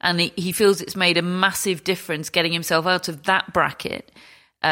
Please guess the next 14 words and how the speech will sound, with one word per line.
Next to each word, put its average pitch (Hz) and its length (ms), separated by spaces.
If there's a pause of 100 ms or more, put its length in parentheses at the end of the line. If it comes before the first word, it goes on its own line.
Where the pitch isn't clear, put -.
(120)
and 165 100
getting 175 200
his 160 160
ranking 165 380
up - 140
so 160 140
that 127 100
he's 156 200
seeded 165 420
in 165 160
the 160 80
seventeen 160 880
to - 140
twenty-four 160 1500